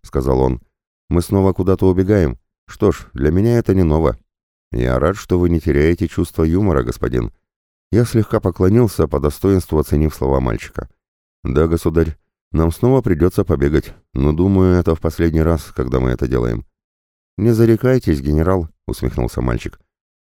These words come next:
"Лично я уверен, что подобное повторится, ибо бесчисленное количество моих врагов — будут стараться убить меня ещё очень много раз". Я знал со слов других, что маленький император отличается от сверстников слишком живым умом,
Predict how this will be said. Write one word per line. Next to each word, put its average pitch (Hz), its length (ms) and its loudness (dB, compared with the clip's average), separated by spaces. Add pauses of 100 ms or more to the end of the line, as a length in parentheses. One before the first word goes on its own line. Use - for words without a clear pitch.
(140)
"Лично 110 340 2
я 120 180 4
уверен, 110 380 4
что - 160 -4
подобное 92 460 2
повторится, 95 640 -4 (280)
ибо 82 240 0
бесчисленное 90 720 0
количество 90 540 -2
моих 85 300 0
врагов — 80 380 -2 (340)
будут 113 280 2
стараться 104 440 0
убить 98 260 -2
меня 65 440 0
ещё 71 420 -4
очень 117 300 -4
много 80 360 0
раз". 64 240 -2 (960)
Я 69 240 0
знал 123 240 0
со 110 120 -2
слов 110 260 0
других, 98 460 -2 (280)
что - 180 -2
маленький 78 440 0
император 82 440 -2
отличается 76 680 0
от 71 80 -4
сверстников - 680 -4
слишком 90 480 -2
живым 85 360 0
умом, 87 300 -2